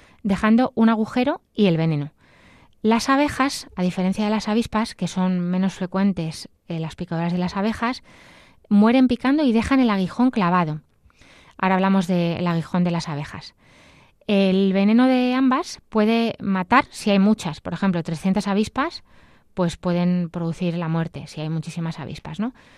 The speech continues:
Si no, pues pueden dar una reacción, sobre todo si el paciente es alérgico a las avispas. Los pacientes que son alérgicos a las avispas, normalmente, si, porque ya les ha pasado alguna reacción fuerte, siempre tienen a mano un, una adrenalina subcutánea que se pueden inyectar si les pasa.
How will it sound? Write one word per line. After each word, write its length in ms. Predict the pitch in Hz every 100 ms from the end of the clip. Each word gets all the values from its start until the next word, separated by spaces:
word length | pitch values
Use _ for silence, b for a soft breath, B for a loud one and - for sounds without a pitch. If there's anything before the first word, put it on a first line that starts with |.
| b b
Si 200 | - 180
no, 180 | 208
pues 160 | 214 180
pueden 260 | - 175 185
dar 120 | 202
una 140 | 214
reacción, 300 | 202 190 226
sobre 200 | - 196
todo 140 | 196 214
si 100 | 202
el 60 |
paciente 460 | 185 170 202 220 247
es 160 | - - -
alérgico 580 | 170 190 160 156 - 165
a 80 | 165
las 180 | 156
avispas. 500 | 156 156 - 151 - b b b b b
Los 160 | 180 170
pacientes 300 | 170 180 180
que 80 | 196
son 120 | 196
alérgicos 400 | 196 196 202 208
a 60 |
las 180 | 185 185
avispas, 520 | 196 220 - 165 - b b b b b
normalmente, 640 | 175 175 185 190 190 180 - _ _
si, 180 | - -
porque 240 | 170 170
ya 100 | 170
les 140 | 170 180
ha 60 |
pasado 260 | 170 - 180
alguna 220 | 175 175
reacción 300 | 175 170 190
fuerte, 320 | - 226 269
siempre 280 | 233 202 190
tienen 280 | 196 196 196
a 60 | 202
mano 360 | 214 233 302 B B B B B B -
un, 460 | 190 196 196 196 -
una 640 | 190 190 190 185 180 175 -
adrenalina 640 | 175 170 170 175 190 196
subcutánea 520 | - 190 196 202 226
que 100 | 240
se 120 | 196 160
pueden 300 | 175 175 185
inyectar 400 | 180 175 196 202
si 140 | 202
les 180 | 160 -
pasa. 380 | 165 151 -